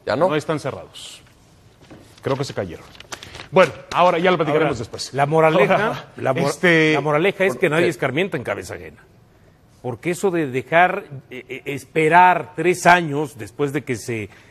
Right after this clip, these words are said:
Speaker 3: aplican las nuevas, este, propuestas, eh, a ver, primero no te funcionó, el segundo ya te diste cuenta que no te funcionó en el tema de Lobos y Veracruz.
Speaker 2: Sí.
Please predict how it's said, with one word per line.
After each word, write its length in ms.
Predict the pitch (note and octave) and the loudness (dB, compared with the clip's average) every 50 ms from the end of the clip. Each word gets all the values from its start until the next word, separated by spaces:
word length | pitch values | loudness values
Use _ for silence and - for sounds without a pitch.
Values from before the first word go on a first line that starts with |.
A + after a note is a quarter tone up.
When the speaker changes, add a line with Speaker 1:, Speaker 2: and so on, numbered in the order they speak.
| - | 2
Speaker 3:
aplican 640 | - C#3 B2+ - E3 E3+ F3+ - - D#3 C#3 C3 B2 | 2 2 4 4 2 0 0 2 2 2 2 2 0
las 160 | A#2+ A2+ A2 | -2 -4 -2
nuevas, 360 | C3 D3+ D#3 D#3+ D3+ C#3 - | 2 4 4 4 4 0 -2
este, 500 | C3+ A2+ - - - B2+ A#2 A2+ G#2+ G#2 - - | -8 -10 -10 -10 -8 -6 -6 -4 -6 -8 -8 -6
propuestas, 720 | C#3 C3 A#2 - E3+ E3+ C3+ - - F#3 G#3 G3+ - - - - _ - - - - - - | -6 -6 -4 0 0 0 0 0 0 0 0 0 -2 -12 -20 -20 _ -20 -20 -20 -20 -18 -14
eh, 140 | - G2+ - - - - | -14 -12 -14 -12 -12 -10
a 60 | - | -4
ver, 260 | - D3 F#3 E3+ C3+ - - _ | -4 -4 -4 -4 -6 -8 -14 _
primero 280 | - A#2 A2+ C#3 F3+ A3 | -14 -8 -6 -4 -2 -2
no 80 | G3 D#3+ | -2 -2
te 80 | F3 C#3+ | -4 -6
funcionó, 420 | A2+ A#2 G#2+ A#2+ A#2 D#3+ G#3 A3 | -6 -6 -8 -6 -4 -2 -2 -2
el 100 | - C3+ A#2+ | -4 -6 -8
segundo 300 | - A#2 A#2+ F3+ F#3 F#3+ | -8 -6 -4 0 2 2
ya 120 | F3 E3+ | 2 2
te 80 | - E3 | 0 -4
diste 200 | D#3+ D3+ - C#3+ | -4 -4 -6 -4
cuenta 240 | - F3 F3 F3 C3 | -4 -4 -4 -4 -6
que 80 | B2 | -6
no 120 | B2+ C3+ B2 | -6 -4 -4
te 100 | D3 A#2+ | -6 -6
funcionó 300 | A2+ G#2 - B2+ C#3 F#3+ | -6 -8 -4 -2 -2 0
en 80 | G3+ | 0
el 100 | F3 B2 | -2 -2
tema 260 | - C#3+ C#3+ D#3+ F#3 | -2 -2 0 0 0
de 120 | F3 C#3 A2 | 0 -2 -4
Lobos 360 | G2+ B2 D3 D3+ E3+ D#3 - | 0 0 2 2 0 -4 -6
y 60 | C3+ | -8
Veracruz. 540 | G#2+ G2+ F#2+ - - F#3+ C4 A3+ - - - | -6 -6 -8 -2 0 2 2 2 0 -4 -10
Speaker 2:
Sí. 240 | - - - C#3 C3 | -8 -2 -2 -2 -2